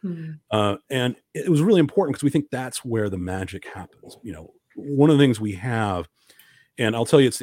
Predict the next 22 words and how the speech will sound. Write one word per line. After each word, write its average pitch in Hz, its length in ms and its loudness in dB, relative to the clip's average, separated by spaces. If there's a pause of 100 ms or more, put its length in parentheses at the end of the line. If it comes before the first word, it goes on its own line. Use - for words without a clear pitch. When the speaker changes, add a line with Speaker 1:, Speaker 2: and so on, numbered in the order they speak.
Speaker 2:
we're 127 120 -4
the 120 80 -2
only 139 140 0
blockchain 131 280 -2
who 107 60 -2
can 104 140 0
do 104 180 2
it 90 80 -2
with 95 140 -6
the 95 180 -10
asterisk, - 500 -8 (260)
"Sooner 165 360 2
or 135 120 0
later, 123 220 2
Bitcoin 107 360 -4
might 110 260 -2
make 120 160 -4
enough 107 180 -4
changes 90 360 -6
to 87 80 -14
catch - 240 -14
up." - 140 -20